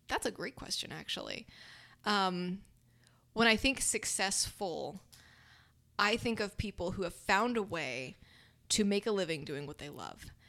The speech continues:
And I guess I don't think of people making millions of dollars off of what they do. And, uh, es-, maybe that's because most <laughs> musicians don't. But I think that, uh, successful to me is people making a lifestyle that works for them,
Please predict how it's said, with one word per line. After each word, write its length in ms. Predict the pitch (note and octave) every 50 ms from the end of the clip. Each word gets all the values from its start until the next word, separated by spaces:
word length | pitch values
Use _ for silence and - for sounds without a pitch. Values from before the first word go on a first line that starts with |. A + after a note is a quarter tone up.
| - - - - - - - _ _ -
And 340 | F#3+ F#3+ F#3 F3 D#3+ D#3+ - - _ _ _ _ _ _ - _ _ -
I 60 | G#3
guess 200 | G#3 B3 C4 - C#4
I 80 | B3
don't 260 | G3+ A#3 A3 G3 - -
think 280 | - A3 G#3+ G3+ - -
of 240 | F#3 F3+ F3+ -
people 260 | - G#3 G3 - F3+ E3+
making 300 | F3 E3+ - E3 D#3 D3+
millions 260 | B2 A2+ D3 D3 -
of 60 | C#3+
dollars 340 | D3 C#3+ C#3+ C#3 C3 - C#3+
off 160 | - - C#3
of 120 | C3+ -
what 120 | - A2+ -
they 120 | - D3 D3
do. 320 | - - G#2 A#2 A2 - -
And, 200 | - C#3 C#3+ - -
uh, 100 | - C#3+ - -
es-, 120 | - - - -
maybe 200 | G3+ F3+ F3+ F3
that's 220 | E3+ F3 D#3+ - -
because 340 | - D3+ - F#3 E3+ E3+ F#3
most 240 | D#3 C#3+ - -
<laughs> 60 | G#3 G#3
musicians 420 | - A3 A#3+ - - F3 D#3 -
don't. 320 | - F3+ E3+ E3 C3+ - - - - - - - - - - - - - - - - -
But 260 | A3 A3+ G#3 G3 - - - - - -
I 160 | A#3+ A#3 A#3
think 360 | - - - C#4 D4+ E4+ -
that, 260 | - C4+ G#3+ G#3 F#3+ F#3
uh, 240 | E3+ F3 E3+ F3+ - - - - - E4+ D4+ -
successful 640 | - - - A3+ - - B3 A#3 A#3 - A#3 A3 G#3
to 100 | - G#3
me 140 | G3 G3 F#3
is 100 | E3+ -
people 240 | - A#3 G#3 A3+ A3
making 380 | G#3+ G3+ G3 - G#3 F#3+ F3 - F3
a 40 | F3
lifestyle 680 | - E3+ F#3+ G3 - - - - F#3 F3 E3+ E3 E3+ D#3
that 200 | - E3 - -
works 180 | - - - -
for 120 | - G#3+ F#3+
them, 320 | D#3+ G#2+ F#2+ C3 E3+